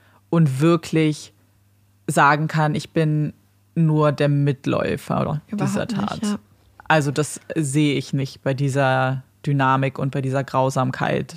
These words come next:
Speaker 1: Das ist, also, ich, vielleicht kannst du es vor dir selber versuchen, so
Speaker 2: Aber ich glaube, das hat
Speaker 1: zurechtfertigen.
Speaker 2: sie auch gar nicht versucht,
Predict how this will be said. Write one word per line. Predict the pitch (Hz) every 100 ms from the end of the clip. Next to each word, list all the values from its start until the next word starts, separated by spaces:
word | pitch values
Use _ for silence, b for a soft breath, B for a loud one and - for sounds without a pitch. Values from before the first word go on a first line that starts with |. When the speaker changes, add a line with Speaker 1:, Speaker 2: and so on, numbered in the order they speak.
| -
Speaker 1:
Das | 147 147
ist, | 147 - - -
also, | 147 135 139 139 131 - b b b b b _ _ _ _ _ _ _ _ _ _ _ _ -
ich, | 180 - - - - -
vielleicht | - 190 190
kannst | 226 196
du | 196
es | -
vor | 180
dir | 160 160
selber | 143 147 226 294 330
versuchen, | - 277 277 302 311 302 294
so | 254
Speaker 2:
Aber | 285
ich | -
glaube, | 262 294
das | 262
hat | 294 320
Speaker 1:
zurechtfertigen. | 302 311 320
Speaker 2:
sie | 254
auch | 214 -
gar | 208
nicht | 220 -
versucht, | - 202 196